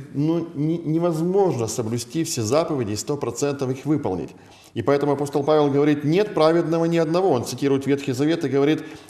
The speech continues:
«Все совратились с пути, до одного негодны». И апостол Яков говорит: «Если ты соблюл все заповеди,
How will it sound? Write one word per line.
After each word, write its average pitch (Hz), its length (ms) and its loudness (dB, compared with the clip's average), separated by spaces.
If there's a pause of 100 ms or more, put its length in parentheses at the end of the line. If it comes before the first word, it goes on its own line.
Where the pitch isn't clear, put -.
(240)
«Все 190 520 0 (380)
совратились 156 600 2
с - 40 -8
пути, 156 340 -2
до 156 160 6
одного 151 320 2
негодны». 175 560 2 (640)
И 147 440 6 (200)
апостол 147 400 2
Яков 151 320 4
говорит: 139 380 2 (240)
«Если 196 340 0
ты 202 160 0
соблюл 196 380 2
все 196 260 4
заповеди, 92 480 0